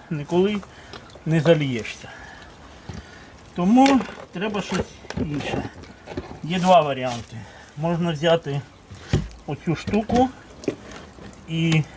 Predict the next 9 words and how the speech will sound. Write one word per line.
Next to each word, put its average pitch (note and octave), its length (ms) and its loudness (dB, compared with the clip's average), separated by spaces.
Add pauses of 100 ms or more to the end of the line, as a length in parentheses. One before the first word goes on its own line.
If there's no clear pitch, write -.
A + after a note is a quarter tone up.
(380)
Відкрити G#3+ 520 -6
її, G#3+ 360 2 (520)
як F3 240 -2
я F#3 120 4
робив, F3+ 440 -2
робив E3+ 480 2
раніше, E3+ 640 2 (720)
і, F#3 100 -6
коротше, E3+ 560 2